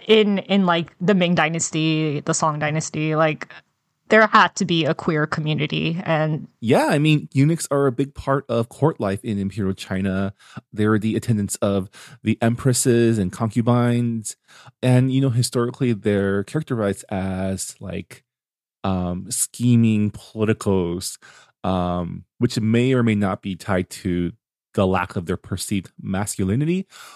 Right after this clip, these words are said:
Speaker 2: Um, but I'm sure these dudes got together all the time to talk about their identity <laughs> and their place in the world now that people don't see them as men.
Speaker 1: Yeah, I am all for books that are like, "Fuck the patriarchy.
Speaker 2: <laughs>
Speaker 1: This,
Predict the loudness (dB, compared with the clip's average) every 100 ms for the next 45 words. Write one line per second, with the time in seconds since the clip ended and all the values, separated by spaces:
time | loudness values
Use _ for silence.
0 | -8 -2 0 0 -2 0 0 -2 -6 _
1 | 2 2 4 6 6 6 4 2 2 2
2 | 2 2 0 0 0 2 2 2 2 2
3 | 2 0 0 0 -2 -2 0 0 0 -2
4 | 0 2 2 0 -2 -2 -2 -2 -2 -2
5 | 0 0 -2 -2 -4 -2 -2 -2 -4 -2
6 | -2 -4 -4 -4 -4 -8 _ _ 0 2
7 | 2 -2 -4 -4 -2 -2 -4 -4 -6 -2
8 | -2 -2 -4 -4 -4 -2 -2 -2 -8 -16
9 | _ _ _ 2 2 4 2 4 2 4
10 | 4 6 6 2 0 2 2 2 2 0
11 | -2 0 0 2 0 2 -2 -2 -4 2
12 | 2 2 -18 _ -4 -2 -2 -2 -2 -2
13 | -2 -4 -2 -4 -6 _ _ -8 -6 -8
14 | -12 -20 _ 2 2 0 -14 -14